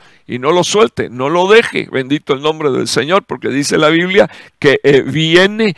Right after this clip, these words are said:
el, un, un, un tiempo en que el Espíritu Santo de Dios abre esa puerta y el buen pastor entra y, lo, y saca las ovejas,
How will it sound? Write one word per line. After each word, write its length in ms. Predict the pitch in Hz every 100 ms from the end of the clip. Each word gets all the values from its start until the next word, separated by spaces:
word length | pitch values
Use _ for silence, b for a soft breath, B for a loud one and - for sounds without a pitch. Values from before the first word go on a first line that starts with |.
| B
el, 240 | - 151 -
un, 180 | 151 156 -
un, 220 | 160 160
un 280 | - 160 180
tiempo 440 | - 196 208 -
en 60 | 185
que 140 | -
el 80 | 143
Espíritu 680 | 120 - - - 190 175 -
Santo 440 | - 190 165 180
de 140 | 139 139
Dios 380 | 160 190 214 - B B B
abre 440 | - 165 196 202 190
esa 220 | 170 170
puerta 540 | 139 - 208 - -
y 140 | 165 165
el 120 | 147
buen 320 | 143 208 240
pastor 600 | - 165 120 - 240 240
entra 440 | 294 359 - - - _ _ _ _ _ _ b b _
y, 180 | 240 208
lo, 180 | 196 -
y 160 | - 214
saca 540 | - - 240 262 -
las 280 | 208 170 -
ovejas, 600 | 151 202 415 - - -